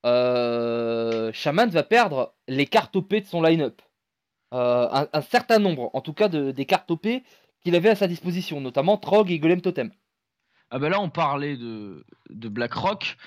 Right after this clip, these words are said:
Speaker 2: Euh, la Ligue des Explorateurs va foutre aussi un gros coup de balai à, euh, pour les gens qui suivent les, les qualifications aux Bahamas actuellement. Vous prenez les quatre decks les plus joués,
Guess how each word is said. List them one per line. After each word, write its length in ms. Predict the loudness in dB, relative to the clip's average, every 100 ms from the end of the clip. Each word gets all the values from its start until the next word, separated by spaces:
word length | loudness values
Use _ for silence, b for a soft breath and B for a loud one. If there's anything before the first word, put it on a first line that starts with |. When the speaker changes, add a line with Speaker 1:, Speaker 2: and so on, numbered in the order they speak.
| B B B -10
Speaker 2:
Euh, 340 | -8 -6 -8 -4
la 120 | -2
Ligue 200 | 0 -2
des 180 | -4 -4
Explorateurs 760 | -6 -6 -2 -2 -4 -4 -2
va 140 | -2 -8
foutre 360 | -12 -16 -12
aussi 200 | -10 -8
un 140 | -6 -6
gros 320 | -6 -4 -4
coup 180 | -4 -6
de 80 | -4
balai 480 | -2 0 0 -2 -6 b b b b _
à, 440 | -2 2 2 0 -4 _ -8
euh, 520 | -6 -4 -6 -8 -12 -12
pour 140 | -4 -2
les 100 | 0
gens 180 | -2
qui 160 | -6 -12
suivent 380 | -14 -12 -10 -6
les, 420 | -4 -4 -4 -4
les 140 | -4 -2
qualifications 800 | 0 -2 -2 -4 -4 -6 -8 -6
aux 220 | -6 -6
Bahamas 400 | -4 -4 -4 -6
actuellement. 640 | -8 -6 -4 -2 -2 -4 _ _ B B B B
Vous 200 | -6 -4
prenez 260 | -2 0 2
les 120 | 0
quatre 300 | 0 -4 -2
decks 200 | -4 -4
les 100 | -8
plus 180 | -8 -8
joués, 460 | -4 -2 0 -2